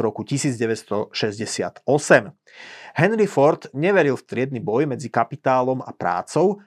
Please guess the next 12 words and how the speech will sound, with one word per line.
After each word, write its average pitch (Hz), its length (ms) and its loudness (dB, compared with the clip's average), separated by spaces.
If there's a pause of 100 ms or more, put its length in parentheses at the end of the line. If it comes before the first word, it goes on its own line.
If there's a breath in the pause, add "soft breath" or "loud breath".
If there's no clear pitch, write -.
naopak 127 560 2
veril 127 320 0
v - 160 -12
komplementárnosť, 123 1120 2
teda 120 80 2
vo 123 160 0
vzájomné 135 560 4
doplňanie 135 640 2
sa 127 320 2 (360 soft breath)
kapitálu 123 800 2
a 117 80 0
práce. 120 560 0